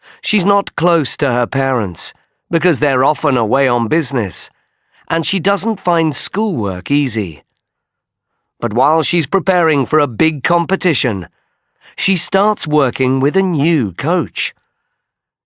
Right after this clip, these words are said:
It seems he is the one person who really understands her. He knows that she can be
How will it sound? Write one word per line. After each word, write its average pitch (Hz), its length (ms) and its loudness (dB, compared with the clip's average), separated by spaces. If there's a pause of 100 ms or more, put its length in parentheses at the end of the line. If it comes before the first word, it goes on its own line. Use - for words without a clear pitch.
(120)
It 160 140 0
seems 196 500 2 (240)
he 208 200 2
is 180 140 2
the 156 120 2
one 185 440 0
person 156 540 2 (280)
who 170 200 -2
really 156 640 0
understands 123 840 -2
her. 95 280 -10 (880)
He 208 120 0
knows 202 480 4
that 127 160 -2
she 156 220 0
can 160 200 -2
be 156 220 2